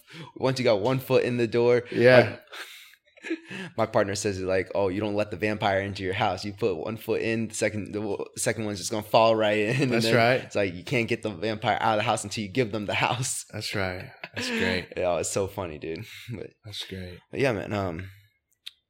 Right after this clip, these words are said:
Speaker 1: what's one of your biggest takeaway, or one of your biggest pieces of advice that you could give anybody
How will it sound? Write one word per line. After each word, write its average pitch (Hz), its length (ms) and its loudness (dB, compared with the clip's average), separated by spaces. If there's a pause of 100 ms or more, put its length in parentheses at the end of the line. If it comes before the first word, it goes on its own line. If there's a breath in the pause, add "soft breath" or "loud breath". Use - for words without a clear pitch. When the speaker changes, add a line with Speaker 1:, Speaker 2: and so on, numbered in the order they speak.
(400)
Speaker 1:
what's - 180 -10
one 139 100 -2
of 117 60 -2
your 95 120 -4
biggest 95 640 -4 (520)
takeaway, 95 420 -6 (120)
or 107 220 0
one 107 160 -6
of 113 60 -4
your 92 100 -4
biggest 95 600 -8
pieces 95 300 -10
of 90 80 -6
advice 82 320 -8
that 78 160 -8
you 87 260 -8 (320)
could - 140 -20
give 87 240 -6 (500)
anybody 85 680 -10